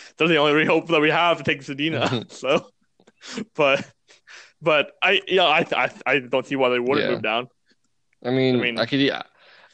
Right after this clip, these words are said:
Speaker 2: Buffalo's
Speaker 1: unless
Speaker 2: not gonna move the pick. I mean, I mean, uh,
Speaker 1: Carolina, Carolina's already said they, they're taking Svechnikov. I literally just seen an article today saying that they have identified their pick as Svechnikov. So
Speaker 2: There's off the board. So first two
Speaker 1: I mean,
Speaker 2: probably.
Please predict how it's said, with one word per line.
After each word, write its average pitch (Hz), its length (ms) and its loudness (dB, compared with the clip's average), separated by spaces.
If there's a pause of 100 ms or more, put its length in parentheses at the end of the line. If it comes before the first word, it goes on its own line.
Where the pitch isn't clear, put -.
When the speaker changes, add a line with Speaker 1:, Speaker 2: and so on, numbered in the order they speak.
(120)
Speaker 2:
Buffalo's 139 460 4
Speaker 1:
unless - 20 -2
Speaker 2:
not 117 180 0
gonna 104 160 -10
move 98 160 -8
the 98 80 -10
pick. 92 400 -8 (340)
I 107 80 -12
mean, 101 120 -10
I 98 340 -6
mean, 113 300 -8
uh, 107 140 -10 (920)
Speaker 1:
Carolina, 185 460 2 (500)
Carolina's 170 280 2
already 147 160 2
said 143 260 0
they, 135 120 2
they're 123 180 -4
taking 131 220 -4
Svechnikov. 120 500 -4
I 113 60 -2
literally 123 380 -4
just - 140 -20
seen 127 120 -10
an 117 100 -10
article 113 320 -8
today 113 260 -4
saying 117 440 -8 (180)
that 117 120 -10
they 113 80 -8
have 117 120 -4
identified 113 480 -8
their 113 80 -12
pick - 240 -16
as 104 100 -14
Svechnikov. - 580 -16
So - 460 -16 (600)
Speaker 2:
There's 95 240 -8
off 90 160 -4
the 95 80 -14
board. 92 440 -4
So 95 300 -4
first - 360 -6
two 107 240 -6
Speaker 1:
I - 40 -6
mean, 190 80 0
Speaker 2:
probably. 95 340 -6